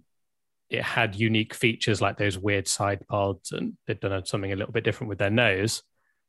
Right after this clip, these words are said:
Then you had Red Bull that, like you say, it was essentially an Oracle advert, um, and they just painted their new livery on the show car. People, uh, you say it's different to that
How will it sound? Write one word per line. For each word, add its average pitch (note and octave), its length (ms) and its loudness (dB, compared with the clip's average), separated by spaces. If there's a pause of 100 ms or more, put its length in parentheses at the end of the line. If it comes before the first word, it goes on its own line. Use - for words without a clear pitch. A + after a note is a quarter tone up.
(480)
Then B2 180 4
you B2+ 100 6
had A#2+ 120 4
Red C3+ 300 4
Bull A2+ 420 6 (140)
that, A2+ 240 4 (180)
like G2 180 2
you G#2 80 0
say, F#2+ 460 2
it A2 160 0
was G2 380 -4
essentially G2 440 -2
an F#2+ 80 0
Oracle G2 380 2
advert, F#2 380 0 (380)
um, G2+ 460 2 (260)
and G#2 200 2
they G2 100 0
just - 200 -6
painted G#2 460 2
their G2+ 140 4
new G#2 160 2
livery G#2 320 4
on G2+ 440 2 (260)
the A#2 80 2
show A#2 220 4
car. A2 200 2
People, C#3 500 6 (320)
uh, A#2 80 4
you A2+ 160 4
say D3 180 4
it's - 120 0
different B2 320 0
to - 40 -18
that G#2+ 140 2